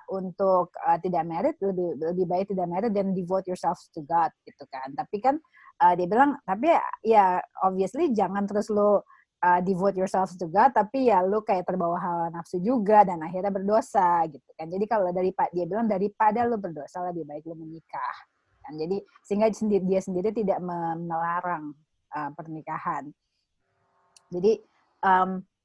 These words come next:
kalau menurut gue sih, em, marriage itu yang penting ya itu,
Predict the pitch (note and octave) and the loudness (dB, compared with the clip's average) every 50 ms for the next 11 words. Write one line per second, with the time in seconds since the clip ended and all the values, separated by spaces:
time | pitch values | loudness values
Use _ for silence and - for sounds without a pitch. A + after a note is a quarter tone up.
0 | _ _ - - - G3 F#3+ F#3+ F#3+ F#3+ F#3 F#3+ G3 G3 G3+ G3 G3+ F#3 F3+ F3 | _ _ -10 -4 0 0 2 2 2 0 0 0 0 0 0 0 0 -2 -2 -2
1 | F3 F#3 G3+ A3+ C4+ C#4+ - E4 E4+ F4 D4+ - - - - G3+ G#3 G#3 G3+ G3+ | 0 2 4 4 4 4 4 2 2 4 2 2 0 2 6 8 8 10 8 8
2 | G3+ G3+ G#3 G#3 G3+ F#3+ _ _ _ _ _ _ - A3 G#3+ G#3+ G#3 G#3 G#3 G#3 | 4 0 -4 -6 -10 -18 _ _ _ _ _ _ -10 -8 -4 -2 0 2 2 2
3 | A3+ A3+ A3 - - G#3 G#3+ G#3+ - D#4 F4+ G4 G4+ G4+ _ _ _ _ _ _ | 2 0 -2 -4 -4 -4 -2 -2 0 0 0 0 0 -2 _ _ _ _ _ _
4 | _ _ _ _ - - A3+ G#3+ G#3+ A3 G#3+ A#3+ F4 F4+ D#4+ B3 - - G3+ G#3 | _ _ _ _ -4 -2 0 0 0 0 -2 -2 -2 -2 -4 -6 -6 -4 -4 -2
5 | G#3+ C4+ - | -2 0 0